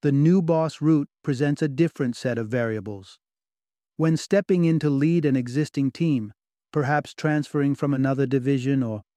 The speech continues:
parachuting in from an entirely different organization,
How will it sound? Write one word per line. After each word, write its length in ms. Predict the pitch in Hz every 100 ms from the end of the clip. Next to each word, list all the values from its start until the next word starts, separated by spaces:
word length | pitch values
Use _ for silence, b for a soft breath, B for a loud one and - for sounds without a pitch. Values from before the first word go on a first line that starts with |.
| -
parachuting 640 | 143 143 - 147 135 135 139
in 200 | 139 135
from 220 | 135 131
an 80 | 131
entirely 520 | 123 135 139 135 127
different 320 | 131 143 131
organization, 800 | 131 131 131 123 131 123 131